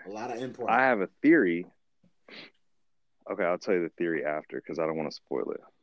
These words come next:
Speaker 2: I think with Rush Hour, he had to, there was a lot more sticking to the script. He ad-libbed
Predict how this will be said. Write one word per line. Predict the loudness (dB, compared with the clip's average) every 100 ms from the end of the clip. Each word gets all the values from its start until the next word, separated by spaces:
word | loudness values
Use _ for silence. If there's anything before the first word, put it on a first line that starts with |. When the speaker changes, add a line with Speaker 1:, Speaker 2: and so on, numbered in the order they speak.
| -4 8
Speaker 2:
I | 8
think | 10 8 8 6
with | 4
Rush | 8 8 8
Hour, | 4 6 8 6 2 -8 _ _ 2
he | 4
had | 6 6
to, | 6 4 0
there | 2 4
was | 6
a |
lot | 6 6
more | 4 0
sticking | 0 0 2 2
to | -4
the | -6
script. | -8 2 2 2 _ _ _ _ 6
He | 8
ad-libbed | 10 8 8 6 6 4 -2